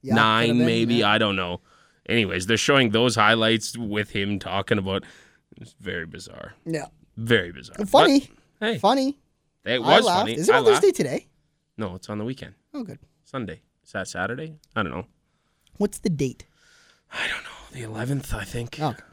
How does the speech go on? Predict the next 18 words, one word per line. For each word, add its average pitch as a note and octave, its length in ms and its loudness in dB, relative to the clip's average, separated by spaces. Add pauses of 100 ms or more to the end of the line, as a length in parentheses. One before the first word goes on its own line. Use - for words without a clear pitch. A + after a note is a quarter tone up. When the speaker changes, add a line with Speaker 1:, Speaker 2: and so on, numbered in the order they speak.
Speaker 1:
good F#3+ 120 2
enough. F2+ 200 -8
Speaker 2:
That - 120 -18
rings A2+ 240 -4
a F2+ 60 -8
bell. F#2 320 -2 (280)
I G#2+ 120 -2
don't. G2+ 140 -6
I F#2+ 160 -6
haven't E2 320 -14
done D#2+ 180 -12
shit - 300 -12
yet E2 220 -18
for C#2+ 120 -18
my C#2 160 -12
mother. B1+ 260 -16 (160)
Speaker 1:
Good F3+ 120 -6
enough. G2+ 280 -14